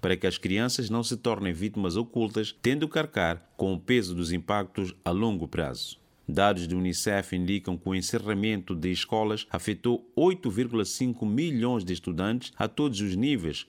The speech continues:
com quatorze mil seiscentos e sessenta e sete escolas pré-primárias, primárias e secundárias atualmente sem aulas.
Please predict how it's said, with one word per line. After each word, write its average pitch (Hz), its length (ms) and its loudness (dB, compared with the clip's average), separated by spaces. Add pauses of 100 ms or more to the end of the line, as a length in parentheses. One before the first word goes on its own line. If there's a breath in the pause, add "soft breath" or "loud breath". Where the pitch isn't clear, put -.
(120)
com 92 200 0
quatorze 127 500 0
mil 113 300 2 (240 loud breath)
seiscentos 151 520 0
e 117 80 2
sessenta 151 260 -2
e 110 60 0
sete 104 300 -2
escolas 95 480 0
pré-primárias, 113 840 0 (100)
primárias 90 600 0 (180 loud breath)
e 92 60 -4
secundárias 87 760 0
atualmente 82 800 0
sem 104 300 0
aulas. 69 540 -2